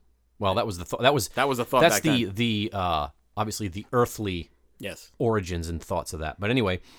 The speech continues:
Speaker 1: so it was used, the term was originally used, uh, from early church people, uh, as, as something to basically demonize one's enemies.
Speaker 2: Church folk.
Speaker 1: Which, there is no comeback from that, right?
Speaker 2: They
Speaker 1: Like,
Speaker 2: call you the Antichrist,
Speaker 1: you're
Speaker 2: it's
Speaker 1: like,
Speaker 2: pretty much you
Speaker 1: "Oh,
Speaker 2: can't say
Speaker 1: well,
Speaker 2: anything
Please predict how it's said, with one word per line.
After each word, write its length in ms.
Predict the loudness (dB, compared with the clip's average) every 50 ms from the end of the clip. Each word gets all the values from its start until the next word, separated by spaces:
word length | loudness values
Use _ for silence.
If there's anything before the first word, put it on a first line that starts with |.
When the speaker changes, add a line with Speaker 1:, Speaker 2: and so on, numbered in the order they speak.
| -20 -8
Speaker 1:
so 180 | 2 4 4 4
it 60 | 6
was 160 | 4 2 2
used, 320 | 0 0 0 0 -2 -2
the 100 | -4 -4
term 240 | 0 2 2 4 4
was 120 | 4 2 2
originally 360 | 0 0 0 0 0 0 0
used, 440 | 0 0 -2 -2 -2 -4 -6 -8 -14 _ _ -6
uh, 300 | -4 -2 -2 -2 -4 -6 -10 -14 _
from 160 | -12 -12 -10 -2
early 240 | -2 0 0 0 -2
church 380 | -2 0 0 0 0 0 -4 -2
people, 400 | 6 6 6 6 6 0 -4 -6 -10 _ _ _ _ _ -4
uh, 180 | -2 0 0 0 -2
as, 160 | -4 -4 -4 -6 -8
as 100 | -6 -2
something 260 | 0 2 2 4 2 2
to 60 | 2
basically 360 | 2 0 0 0 -4 -4 -4
demonize 540 | -2 0 0 0 0 0 -2 -2 -4 -4 -4
one's 300 | -4 -4 -4 -4 -4 -6 -6
enemies. 580 | -4 -4 -4 -4 -4 -8 -10 -10 -12 -12 -12 -14 _ _ _ _ _ _ _ _ -12
Speaker 2:
Church 160 | -12 -12 -12
folk. 180 | -12 -8 4 6
Speaker 1:
Which, 280 | 6 6 6 4 -4 -8 -16 -20 -20 -20 -16 -16 -16 -16 _ _
there 200 | 4 6 8 8
is 120 | 8 8 8
no 120 | 4 4
comeback 460 | 4 4 2 4 6 4 4 2 0
from 160 | -2 -4 -4 -4
that, 220 | -4 -6 -8 -12 _
right? 240 | -2 2 2 2 2
Speaker 2:
They 80 | 2 4
Speaker 1:
Like, 80 | 6 8
Speaker 2:
call 80 | 8
you 80 | 8 6
the 100 | 4 4
Antichrist, 440 | 4 2 2 4 4 4 4 4 4
Speaker 1:
you're 120 | 4 4
Speaker 2:
it's 20 |
Speaker 1:
like, 120 | 4 4 2
Speaker 2:
pretty 140 | 0 0 0
much 120 | 2 4
you 60 | 4
Speaker 1:
"Oh, 120 | 4 4 4
Speaker 2:
can't 140 | 0 -2
say 140 | -2 -2 -2
Speaker 1:
well, 80 | -2 -2
Speaker 2:
anything 100 | -2 -2